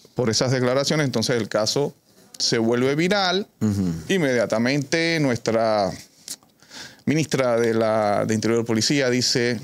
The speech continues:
Speaker 1: que ya tienen una orden de captura contra esta señora porque nadie está por encima de la ley y que no van a permitir eso, bla, bla, bla, bla, bla, bla. Bien. El cirujano, bueno, está tranquilo porque la ministra de Interior y Policía ha dicho, "No, hemos tomado el caso y vamos a dar con ella y la vamos a capturar".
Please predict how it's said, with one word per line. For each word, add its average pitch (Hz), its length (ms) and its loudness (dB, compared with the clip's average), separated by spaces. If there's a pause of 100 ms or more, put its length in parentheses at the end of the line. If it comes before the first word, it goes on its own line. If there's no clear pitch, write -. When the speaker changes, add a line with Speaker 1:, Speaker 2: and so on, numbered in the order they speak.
Speaker 1:
que 98 180 -2
ya 117 400 0 (400)
tienen 120 240 0
una 113 340 0
orden 123 360 0
de 113 120 0
captura 135 560 0
contra 117 300 -2
esta 117 180 -4
señora 131 400 0
porque 123 240 -2
nadie 127 400 0 (340)
está 113 300 -2
por 110 120 -2
encima 107 380 0
de 107 60 2
la 110 100 0
ley 135 380 0 (480)
y 123 120 -4
que 117 100 -2
no 127 160 2
van 113 140 0
a 110 80 -4
permitir 113 400 -2
eso, 175 320 0
bla, 143 160 0
bla, 131 160 0
bla, 120 160 0
bla, 110 160 0
bla, 80 160 0
bla. 58 220 -2 (680)
Bien. 156 320 -2 (1400)
El 120 160 0
cirujano, 180 520 2
bueno, 147 360 0
está 110 180 0
tranquilo 165 420 2
porque 214 440 0
la 151 100 2
ministra 120 400 0
de 127 60 2
Interior 139 260 2
y - 20 -2
Policía 160 360 0
ha 202 40 0
dicho, 143 280 0
"No, 139 340 2
hemos 117 260 2
tomado 120 320 2
el 135 80 0
caso 147 440 0
y 120 180 2
vamos 107 360 0
a 131 40 0
dar 113 160 0
con 139 180 -2
ella 151 380 0
y 131 80 0
la 110 100 2
vamos 110 340 0
a 110 120 0
capturar". - 640 -2